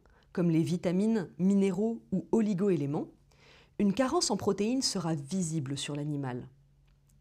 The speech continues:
Si celles-ci sont amenées en quantité ou qualité insuffisante,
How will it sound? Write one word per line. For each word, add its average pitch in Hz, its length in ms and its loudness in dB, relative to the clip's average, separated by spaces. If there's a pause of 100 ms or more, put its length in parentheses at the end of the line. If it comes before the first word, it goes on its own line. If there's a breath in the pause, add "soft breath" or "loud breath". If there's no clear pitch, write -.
(380 soft breath)
Si - 160 -4
celles-ci 269 440 0
sont 208 240 0
amenées 190 260 0
en 170 100 -2
quantité 247 640 -6
ou 175 40 -4
qualité 262 480 -2
insuffisante, 180 800 -4